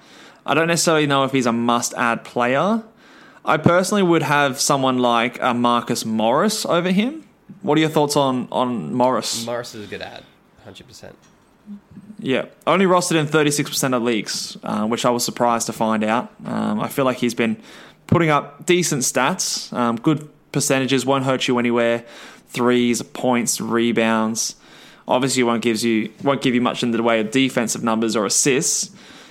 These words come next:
Speaker 1: Um, but just a good, solid, efficient guy. He's ranked one hundred thirty-fourth in the entire season anyway. So, um, I think that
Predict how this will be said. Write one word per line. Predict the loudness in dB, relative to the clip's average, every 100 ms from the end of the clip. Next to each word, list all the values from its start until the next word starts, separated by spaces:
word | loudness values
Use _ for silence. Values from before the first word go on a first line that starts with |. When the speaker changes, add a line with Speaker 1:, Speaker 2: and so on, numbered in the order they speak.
| _ -6
Speaker 1:
Um, | -4 -2 -2 -4 -2
but | -2 -2 -10
just | -4 0 0
a |
good, | 2 2
solid, | 2 2 2 2
efficient | 0 0 0 -2
guy. | 2 2 2 0 -8 -18
He's | -2 0 0
ranked | 0 0 0
one |
hundred | 0 2 2
thirty-fourth | 0 0 0 -2 0
in |
the | -4
entire | 0 0 0
season | -2 -2 -2 -2
anyway. | -2 0 -2 -6 -8 -16 -20 -20 -16
So, | -6 0 0 2 0 -2
um, | -2 -2 -4 -6 -10 _ _ -2
I | -2
think | 0 -4 -2
that | -2 -2 -4